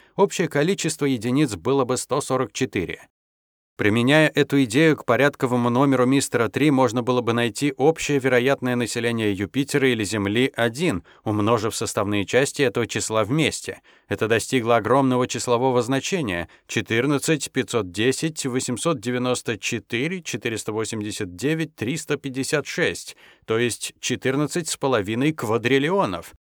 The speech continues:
Это полностью опровергает гипотезу инков. В Южной Америке нет места для четырнадцати с половиной квадриллионов человек. На всём земном шаре нет места для такого количества.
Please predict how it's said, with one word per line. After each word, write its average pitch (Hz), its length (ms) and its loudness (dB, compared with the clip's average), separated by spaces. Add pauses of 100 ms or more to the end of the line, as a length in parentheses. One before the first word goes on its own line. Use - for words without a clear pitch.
(380)
Это 110 220 0
полностью 123 540 2
опровергает 107 580 0
гипотезу 104 640 -4
инков. 120 440 -4 (360)
В 98 100 -6
Южной 151 360 2
Америке 151 400 2
нет 147 320 2
места 135 400 0
для 107 180 -2
четырнадцати 131 760 -2
с - 80 -6
половиной 117 480 -2
квадриллионов 107 720 -2
человек. 110 560 -2 (260)
На 110 180 0
всём 143 280 2
земном 131 360 2
шаре 123 360 2
нет 95 200 -2
места 110 360 -2
для 104 160 0
такого 104 340 0
количества. 107 640 -4